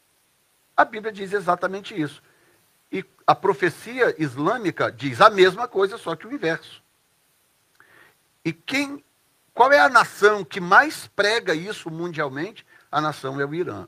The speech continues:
Hoje é o Irã que anuncia essas coisas e prega isso. O sacerdócio islâmico está sobre os ombros do Irã. By the way, antes da gente terminar, o, a Revolução Islâmica, o Islã de hoje que nós conhecemos,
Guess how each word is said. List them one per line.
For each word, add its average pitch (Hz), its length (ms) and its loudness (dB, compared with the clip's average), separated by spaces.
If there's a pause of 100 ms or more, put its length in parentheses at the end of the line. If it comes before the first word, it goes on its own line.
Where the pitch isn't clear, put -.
Hoje 143 480 -6
é 127 80 -6
o 131 100 -10
Irã 131 360 -8 (320)
que 139 100 -8
anuncia 139 500 -10
essas 117 240 -12
coisas 123 220 -14
e 160 60 -12
prega 170 600 -6
isso. 107 380 -18 (320)
O 107 60 -20
sacerdócio 147 960 -6
islâmico 135 800 -8 (260)
está 135 460 -2
sobre 135 360 -10
os 127 140 -14
ombros 113 320 -14
do 117 140 -16
Irã. 98 240 -12 (480)
By 113 220 -4
the 107 80 -8
way, 147 420 0 (360)
antes - 160 -20
da 110 80 -8
gente 107 140 -10
terminar, 110 540 -2 (680)
o, 120 280 -12
a 120 100 4
Revolução 160 720 -4
Islâmica, 117 480 -6
o 120 120 -12
Islã 127 480 -4
de 123 160 -12
hoje 127 360 -4
que - 80 -16
nós 107 160 -12
conhecemos, 104 640 -10